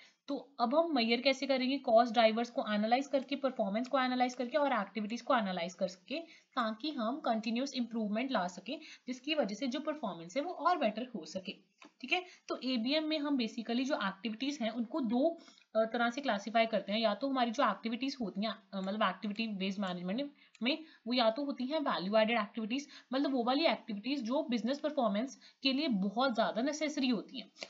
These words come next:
और जो नॉन value added activities होती हैं वो क्या होती हैं, वो एक तरह से, अ, वेस्ट होती हैं और delay का कारण बनती हैं, but कहीं ना कहीं हमारी cost में एड अप करती हैं,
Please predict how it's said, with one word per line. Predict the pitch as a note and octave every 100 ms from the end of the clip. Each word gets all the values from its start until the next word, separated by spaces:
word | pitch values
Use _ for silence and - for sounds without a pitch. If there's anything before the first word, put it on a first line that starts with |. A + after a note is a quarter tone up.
| - -
और | C4
जो | D#4
नॉन | C#4 A3
value | B3+ C4 C#4+ A#3
added | A3+ A#3+
activities | G#3+ - G#3 A#3 A#3
होती | A3 B3
हैं |
वो | A#3+ A#3+
क्या | C4 A#3+
होती | F3+ G3+
हैं, | C#4+ D4 - -
वो | C4+
एक | B3+
तरह | C#4 C4+
से, | C4 D#4+ - -
अ, | G#3
वेस्ट | G3 G#3 A3+ B3
होती | C4+ B3 A#3
हैं | B3+
और | B3 B3+
delay | G#3+ A3 A3 B3+ - - _ _ -
का | B3+
कारण | A#3+ F#3+ A3 B3
बनती | G#3 F3+ G#3+
हैं, | D#4 - - C#4+
but | -
कहीं | C#4+ C#4
ना | E4
कहीं | D4+ C#4+
हमारी | C#4+ B3+
cost | D4 A#3+ G3+ A3
में | C4
एड | - G3 F3+
अप | G3 -
करती | G3 G3
हैं, | G#3